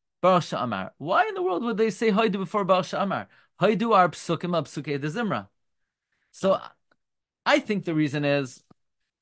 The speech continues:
um, and I think this is, uh, logical, actually Hoidu is not fully part of Psukei de Zimra.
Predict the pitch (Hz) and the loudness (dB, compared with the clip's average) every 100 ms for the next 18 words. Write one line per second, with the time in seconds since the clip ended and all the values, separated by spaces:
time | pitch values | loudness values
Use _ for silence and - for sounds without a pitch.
0 | _ _ _ _ _ - 143 151 151 151 | _ _ _ _ _ -2 0 2 0 -2
1 | 170 147 151 131 - 139 139 123 117 117 | -4 -8 -8 -10 -6 0 0 2 0 0
2 | 120 127 185 - _ _ _ - 208 214 | -6 -8 -10 -12 _ _ _ 0 0 2
3 | 214 185 208 220 214 202 202 214 214 240 | 2 2 2 2 0 0 0 -2 -2 -4
4 | 233 160 139 123 - 110 107 101 98 90 | -4 0 -2 -2 -8 -14 -12 -12 -12 -14